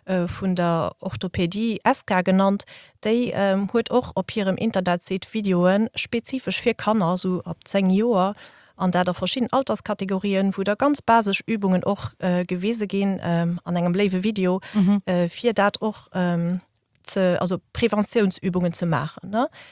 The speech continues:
Speaker 1: Das heißt, die Übungen gebe ich schon nicht nur für die erwachsenen Leute rekommandieren, mir auch eben ein bisschen adaptiert,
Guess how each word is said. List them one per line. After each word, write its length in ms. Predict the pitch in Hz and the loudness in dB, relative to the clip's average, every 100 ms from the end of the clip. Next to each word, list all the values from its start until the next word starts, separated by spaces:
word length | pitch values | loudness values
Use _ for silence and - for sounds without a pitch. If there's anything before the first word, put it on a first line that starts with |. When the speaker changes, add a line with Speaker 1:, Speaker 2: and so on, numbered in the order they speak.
| _ | _
Speaker 1:
Das 160 | 180 214 | -4 0
heißt, 140 | 208 | 0
die 100 | 202 | 0
Übungen 280 | 254 233 208 | 0 2 2
gebe 180 | 196 226 | 0 2
ich 60 | |
schon 120 | 233 254 | 2 2
nicht 180 | 285 | 2
nur 440 | 247 233 202 185 180 | 2 4 4 2 -2
für 140 | - | -4
die 80 | 170 | 0
erwachsenen 440 | 160 202 359 - | 0 0 -2 0
Leute 220 | 214 208 - | 0 0 -2
rekommandieren, 720 | 202 196 185 196 202 190 190 | 0 0 2 2 2 0 0
mir 140 | 196 | 4
auch 180 | 262 - | 4 4
eben 180 | 226 208 | 0 -2
ein 80 | 202 | 0
bisschen 280 | 294 - | 0 2
adaptiert, 640 | 240 202 180 220 214 190 | 2 2 0 0 4 4